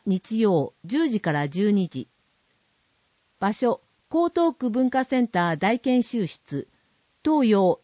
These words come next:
四の十一の三。対象定員、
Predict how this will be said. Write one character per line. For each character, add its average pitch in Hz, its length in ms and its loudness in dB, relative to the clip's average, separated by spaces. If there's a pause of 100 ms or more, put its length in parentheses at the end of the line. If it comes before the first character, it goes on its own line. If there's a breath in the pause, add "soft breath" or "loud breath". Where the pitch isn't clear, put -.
四 302 260 2
の 170 160 2
十 226 280 -2
一 240 240 -2
の 139 160 -2
三。 151 360 -6 (1400)
対 294 200 0
象 277 280 0
定 226 240 2
員、 190 400 0